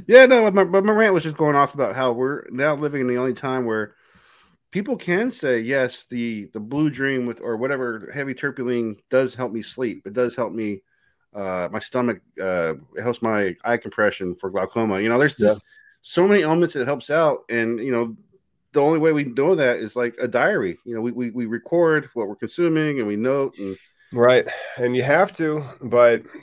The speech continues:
Speaker 2: you know, we gotta, we gotta change gears, and we have to talk about something that makes absolutely no sense. Just
Speaker 1: Prohibition?
Speaker 2: Oh, gosh. Yeah, we have to talk about <laughs> prohibition and an aspect of it that makes ablo-,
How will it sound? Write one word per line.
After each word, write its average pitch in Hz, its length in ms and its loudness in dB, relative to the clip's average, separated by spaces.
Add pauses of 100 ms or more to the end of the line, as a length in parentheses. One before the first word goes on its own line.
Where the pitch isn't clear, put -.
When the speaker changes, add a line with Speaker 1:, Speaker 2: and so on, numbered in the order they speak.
(220)
Speaker 2:
you 110 140 0
know, 110 180 4
we 113 160 2
gotta, 135 720 8
we 131 100 0
gotta 143 200 8
change 135 440 2
gears, 131 520 4
and 120 100 -2
we 107 80 4
have 117 140 2
to 113 60 -12
talk 117 360 2
about 107 500 4 (640)
something 170 540 2
that 117 160 2
makes 120 420 -2 (240)
absolutely 143 600 2
no 101 180 2
sense. 90 500 -6 (640)
Just 98 240 -10
Speaker 1:
Prohibition? 117 560 -6 (160)
Speaker 2:
Oh, 151 320 6
gosh. 135 400 2 (320)
Yeah, 127 320 0
we 120 80 -2
have 127 160 0
to 127 60 -16
talk 127 280 2
about 120 320 0 (200)
<laughs> - 580 -20
prohibition 139 760 4
and 107 220 -2
an 107 100 0
aspect 139 540 2
of 151 160 2
it 120 180 2
that 113 180 0
makes 113 300 -4
ablo-, 156 440 0